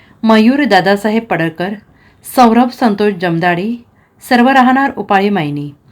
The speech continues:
या तिघांवर गुन्हा दाखल केलाय, तर अन्य एका अल्पवयीन तरुणाला चौकशीसाठी ताब्यात घेतलंय. तर मारहाणीत दिग्विजय बल्लाळ आणि प्रशांत बल्लाळ हे दोघे गंभीर जखमी आहेत. याबाबत विशाल रायबा पवार, राहणार नागाचे कुमठे, तालुका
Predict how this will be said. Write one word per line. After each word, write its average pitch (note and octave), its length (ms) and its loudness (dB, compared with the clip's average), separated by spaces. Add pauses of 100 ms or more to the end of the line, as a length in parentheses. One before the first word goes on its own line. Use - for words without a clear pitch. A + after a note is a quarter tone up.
(220)
या A3 140 2
तिघांवर A3 400 2
गुन्हा F#3 280 -2
दाखल E3 380 -4
केलाय, D#3 280 -6
तर F#3+ 80 -6
अन्य G3 420 -4
एका A3 220 -2
अल्पवयीन G#3 640 -2
तरुणाला F#3+ 440 -2 (540)
चौकशीसाठी C4+ 800 0
ताब्यात D#3+ 240 0
घेतलंय. D#3 380 -10 (500)
तर G3 120 2
मारहाणीत G3 520 2 (500)
दिग्विजय A#3+ 460 0
बल्लाळ F3 440 2 (460)
आणि A#3 140 4
प्रशांत F#3 460 -2
बल्लाळ F#3 360 0 (200)
हे A3 80 0
दोघे F#3 260 -2
गंभीर E3+ 320 -2
जखमी E3 340 -6
आहेत. D3+ 260 -6 (680)
याबाबत A3 400 4
विशाल A#3 400 2
रायबा B3 380 2
पवार, E3 380 -2 (100)
राहणार G#3+ 360 0
नागाचे F#3 440 0
कुमठे, F#3 460 -6
तालुका E3 300 -4